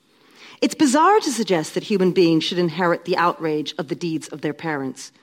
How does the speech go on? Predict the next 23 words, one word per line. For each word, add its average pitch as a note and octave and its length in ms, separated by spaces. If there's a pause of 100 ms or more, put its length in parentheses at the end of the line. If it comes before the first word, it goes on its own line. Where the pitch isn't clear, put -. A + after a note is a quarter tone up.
(300)
Should G#3+ 180
the G3 60
child F#3+ 500
born F#3 320
from G3+ 160
a F#3 80
rapist E3 580
be F3+ 120
branded E3+ 400
a D#3+ 40
rapist E3 520
because F3 260
of D#3+ 120
his D#3+ 140
father's D#3+ 400
criminality? D#3+ 680 (520)
Should A3 200
the G#3+ 80
child G3+ 500
of G3+ 80
a F#3 60
mass F#3+ 420
murderer G#3 540